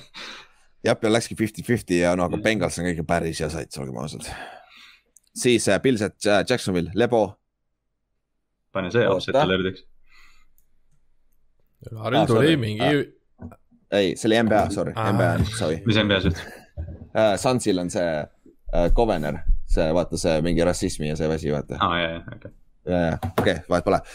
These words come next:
Speaker 2: Siis, äh, Bills ja Jacksonville. Bills, lihtne on ju.
Speaker 1: Pane see
Speaker 2: Järgmine on,
Speaker 1: upset.
Speaker 2: järgmine on huvitav. Texans at Miami.
Speaker 3: Minu arust ma olen üksi
Speaker 2: Äh,
Speaker 3: siin.
Speaker 2: äh, aga Kallaste on ka.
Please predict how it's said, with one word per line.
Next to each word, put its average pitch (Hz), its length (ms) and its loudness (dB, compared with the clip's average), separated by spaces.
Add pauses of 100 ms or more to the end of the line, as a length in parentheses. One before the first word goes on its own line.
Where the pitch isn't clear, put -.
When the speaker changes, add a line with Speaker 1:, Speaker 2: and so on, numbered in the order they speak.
(100)
Speaker 2:
Siis, 131 380 2
äh, 98 580 4
Bills 113 500 2
ja 92 240 4
Jacksonville. 90 440 0 (960)
Bills, 117 400 0
lihtne 92 320 0
on 60 80 -6
ju. - 100 -16 (680)
Speaker 1:
Pane 95 180 0
see - 180 4
Speaker 2:
Järgmine 113 420 2
on, 104 140 0
Speaker 1:
upset. - 160 -14 (260)
Speaker 2:
järgmine 147 460 4
on 113 100 -2
huvitav. 104 380 2 (460)
Texans - 560 -4
at 92 160 -6
Miami. 90 640 0
Speaker 3:
Minu 208 160 4
arust 147 200 0
ma 139 80 2
olen 147 120 4
üksi 165 200 0
Speaker 2:
Äh, 95 160 2
Speaker 3:
siin. 101 100 -4 (1160)
Speaker 2:
äh, 101 460 4
aga 101 640 4
Kallaste 117 340 2
on 110 80 0
ka. 110 120 4